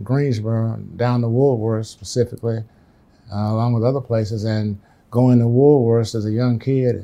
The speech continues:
and we'd go downstairs, and we saw, I saw two, uh, bathrooms, one in color and one in white,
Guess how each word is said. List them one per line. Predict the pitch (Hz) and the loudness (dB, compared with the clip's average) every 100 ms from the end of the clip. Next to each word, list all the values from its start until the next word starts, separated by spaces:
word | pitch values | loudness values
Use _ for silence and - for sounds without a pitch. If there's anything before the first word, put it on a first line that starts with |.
| 107 | -6
and | 110 107 110 | -6 -4 -6
we'd | 110 | -4
go | 110 117 | -2 0
downstairs, | 123 127 113 135 135 123 113 110 - - - _ - | 0 0 -2 0 2 2 -2 -8 -14 -20 -20 _ -4
and | 113 117 117 | -2 0 0
we | 117 | -2
saw, | 113 131 123 120 120 | -2 0 2 2 2
I | 113 117 | -2 -6
saw | - 123 117 | -2 0 0
two, | 113 139 135 127 117 117 | -2 0 2 0 -2 -6
uh, | 113 110 104 101 101 | -4 -2 -2 -6 -4
bathrooms, | 113 139 135 117 110 | 0 2 2 0 -2
one | 117 113 | -2 -2
in | 117 113 | -4 -2
color | - 120 120 123 - _ | 0 2 0 -4 -14 _
and | 110 | -4
one | 107 107 113 | -2 -2 -4
in | 113 113 | -2 -2
white, | 139 123 101 | -2 -2 -6